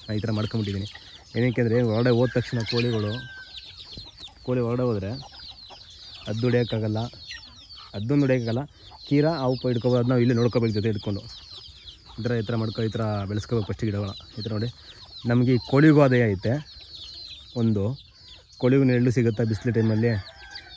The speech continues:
ಯಾವ್ದಾರ ಮತ್ತೆ ಹದ್ದು ಗಿದ್ದು ಅಟ್ಯಾಕ್ ಮಾಡ್ತಂದ್ರೆ ಸೇಫಾಗಿ ಔತ್ಕೋಬೋದಾ. ಇನ್ನೊಂದು ಈ ಪಪ್ಪಾಯಿ ಗಿಡ ಹಾಕಂದ್ರೆ ಪಪ್ಪಾಯಿಂದ ಕಾಯಿಸಿ ಇದು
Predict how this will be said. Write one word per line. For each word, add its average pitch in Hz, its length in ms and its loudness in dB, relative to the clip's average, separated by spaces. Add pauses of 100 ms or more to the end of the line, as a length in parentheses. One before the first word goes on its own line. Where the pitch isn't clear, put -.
(120)
ಯಾವ್ದಾರ 120 220 4 (160)
ಮತ್ತೆ 113 220 -2
ಹದ್ದು 113 220 0
ಗಿದ್ದು 120 180 2
ಅಟ್ಯಾಕ್ 110 240 -2
ಮಾಡ್ತಂದ್ರೆ 117 340 0 (400)
ಸೇಫಾಗಿ 123 360 0 (140)
ಔತ್ಕೋಬೋದಾ. 113 480 -2 (640)
ಇನ್ನೊಂದು 127 360 2 (580)
ಈ 120 100 -2
ಪಪ್ಪಾಯಿ 123 260 0
ಗಿಡ 123 120 2
ಹಾಕಂದ್ರೆ 117 320 0 (460)
ಪಪ್ಪಾಯಿಂದ 123 440 0 (460)
ಕಾಯಿಸಿ 120 260 -4 (240)
ಇದು 123 120 -2